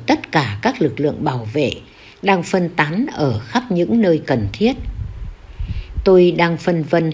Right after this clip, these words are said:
lưỡng lự thì bác đã nói, "Cảnh vệ hóa tràng đấy." Và bác quay sang tôi,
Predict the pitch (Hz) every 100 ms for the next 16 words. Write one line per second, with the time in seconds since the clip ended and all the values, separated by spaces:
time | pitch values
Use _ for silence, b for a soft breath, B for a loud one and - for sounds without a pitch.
0 | - - 139 160 240 240 131 101 - B
1 | B B B - 151 147 143 147 240 -
2 | - 190 165 202 269 - - B B B
3 | B B - 160 110 135 165 - 107 175
4 | 233 196 151 135 147 214 359 - - -
5 | - - b b b b - 139 151 143
6 | 135 139 226 - 175 165 - 160 151 170
7 | 151